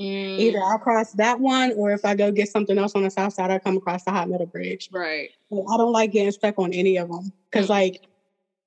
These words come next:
Speaker 2: you know, you can kinda feel it shake a little bit.
Speaker 1: Mm-hmm.
Speaker 2: And I'll be like, "Bitch, like,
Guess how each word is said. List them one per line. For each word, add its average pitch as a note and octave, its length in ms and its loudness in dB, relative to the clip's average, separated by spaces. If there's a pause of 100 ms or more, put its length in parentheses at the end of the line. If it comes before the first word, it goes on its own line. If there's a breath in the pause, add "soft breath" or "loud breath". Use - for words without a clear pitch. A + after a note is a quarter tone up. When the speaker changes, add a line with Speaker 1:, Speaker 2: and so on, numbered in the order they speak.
(120)
Speaker 2:
you A#3 80 4
know, A3+ 140 4
you G#3+ 120 4
can G#3+ 100 -2
kinda G3 220 2
feel G3+ 200 0
it F#3 60 2
shake G#3+ 260 0
a G#3+ 40 2
little A3 200 2
bit. A#3 280 0 (160)
Speaker 1:
Mm-hmm. G3 160 -6 (100)
Speaker 2:
And C4 100 -6 (400)
I'll G#3 100 2
be A3 80 4
like, F#3+ 240 0
"Bitch, G3 440 0 (180)
like, G3 360 2